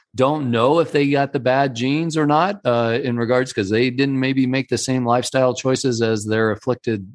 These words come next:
uh, family member. Uh, but we still know that they could be genetically predisposed to this. A calcium score test can be helpful in giving guidance to the doctor and patient on the best way to optimize their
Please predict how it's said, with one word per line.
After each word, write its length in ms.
uh, 160
family 460
member. 440
Uh, 400
but 540
we 100
still 320
know 180
that 160
they 120
could 200
be 280
genetically 880
predisposed 800
to 80
this. 260
A 100
calcium 600
score 400
test 580
can 260
be 180
helpful 680
in 280
giving 420
guidance 480
to 120
the 100
doctor 380
and 120
patient 440
on 120
the 80
best 320
way 280
to 220
optimize 720
their 200